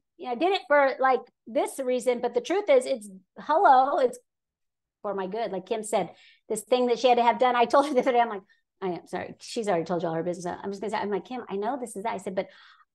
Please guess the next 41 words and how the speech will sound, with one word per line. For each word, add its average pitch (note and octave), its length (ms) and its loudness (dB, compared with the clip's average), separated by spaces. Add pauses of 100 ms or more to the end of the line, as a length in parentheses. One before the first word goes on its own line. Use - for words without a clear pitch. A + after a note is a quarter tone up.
I F#3+ 60 -14
think E4+ 260 -4
you G4 60 -6
got, A#3+ 220 -8
like, F#3+ 140 -6
an E3 160 -10
eye B3+ 200 -10
lift F3 280 -8
'cause F#3 100 -14
they F3+ 60 -8
had G3 80 -6
to G3 60 -6
pull, A3 440 -8 (300)
they G#3 280 -4
literally." A#3+ 440 4
So, A#3+ 220 -2
like, B3 180 0
I'm C4 120 0
like, A#3+ 240 0
"Okay, A#3+ 240 0
so A#3 140 0
it's A#3 140 -2
terrible F#4+ 360 6
that E4+ 80 2
you C#4+ 60 4
had C#4 60 6
to B3 60 2
go A#3+ 140 4
through C#4 160 -4
this, F4 140 -6
but B3 140 -6
literally D4+ 340 0
you're C#4 100 -2
coming D4 240 -2
out C#4+ 100 4
of C#4+ 80 -2
this E4 160 -2
<laughs> - 20 -10
like - 300 -2
a C4+ 40 2
little, C4 340 2